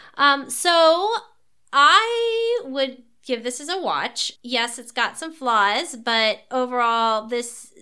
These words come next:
this belongs in the sci-fi classic films, and I would, I would say this is definitely a watch for me. What about you, Jeff?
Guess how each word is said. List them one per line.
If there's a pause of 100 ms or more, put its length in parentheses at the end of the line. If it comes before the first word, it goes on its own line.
(100)
this
belongs
in
the
sci-fi
classic
films,
and
I
would,
I
would
say
this
is
definitely
a
watch
for
me.
What
about
you,
Jeff?